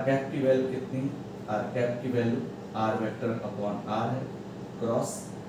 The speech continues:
R into D R by D T minus R D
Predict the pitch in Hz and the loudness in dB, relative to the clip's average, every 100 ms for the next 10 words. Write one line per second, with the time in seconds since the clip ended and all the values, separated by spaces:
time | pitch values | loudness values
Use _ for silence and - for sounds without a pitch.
0 | - - - - - - 107 104 - 131 | -10 -2 4 6 6 2 0 0 -2 -4
1 | - - - - 98 92 110 117 127 123 | -6 -8 -10 -8 -6 0 4 6 6 6
2 | 104 - - - - - - 95 98 98 | 2 -2 -6 -10 -10 -10 -8 -6 -4 -4
3 | - 139 - - - - - - - 98 | -4 -6 -6 -10 -10 -10 -10 -4 -2 0
4 | 101 233 - - - - - - - 104 | 0 0 -2 -4 -8 -10 -10 -10 -4 2
5 | 101 - - - - - - - - 95 | 2 2 -2 -8 -10 -10 -10 -10 -6 -2
6 | 107 | 0